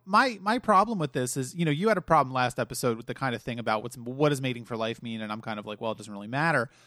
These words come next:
But in this episode, I have a more fundamental question, which is, what is the Federation's role here? Like, what are they really doing? You know, the, the entire, uh, uh, setup of Deep Space Nine is that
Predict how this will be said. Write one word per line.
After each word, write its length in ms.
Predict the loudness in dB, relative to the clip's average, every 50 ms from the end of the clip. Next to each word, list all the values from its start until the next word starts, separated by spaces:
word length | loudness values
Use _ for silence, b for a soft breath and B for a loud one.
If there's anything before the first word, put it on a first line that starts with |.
| b b
But 120 | 0 0
in 60 | 2
this 140 | 2 0 0
episode, 300 | 0 0 2 2 2 2
I 40 | 2
have 100 | 2 0
a 40 | 0
more 140 | 0 0 0
fundamental 400 | 0 0 -2 0 0 0 -2 -2
question, 460 | -2 -2 -2 0 0 -2 -2 -2 -2
which 200 | -2 -2 0 0
is, 200 | 0 -2 -2 b b b b b
what 200 | 0 2 4 4
is 140 | 4 2 0
the 60 | -4
Federation's 800 | 0 2 2 2 4 4 2 2 0 -2 -2 -4 -4 -6 -6 -6
role 380 | 0 2 4 4 4 2 -2
here? 460 | -6 -10 -14 -18 -18 -16 -18 -18 -18 _ b b b b
Like, 160 | 2 2 2 2
what 260 | 4 6 6 6 6
are 140 | 4 2 4
they 160 | 4 2 2
really 420 | 0 -2 0 0 0 0 0 -6
doing? 540 | -8 -2 2 2 2 2 0 -6 -8 -6 -2
You 60 | 2
know, 80 | 2 4
the, 160 | 4 2 0 -2
the 140 | -4 -4 -4
entire, 640 | -4 -6 0 2 4 4 4 2 0 0 0 0 -2 b b b b b _
uh, 220 | 0 2 2 2 2
uh, 180 | 2 0 0 2
setup 600 | 2 2 2 6 6 6 8 8 8 6 6 2
of 160 | -2 -2 -2
Deep 180 | -4 -10 -12 -12
Space 340 | -10 -6 -6 -4 -4 -4 -2
Nine 400 | 0 0 0 0 0 -2 -6 -8
is 180 | -10 -8 -6 -2
that 340 | -2 0 0 0 -2 -4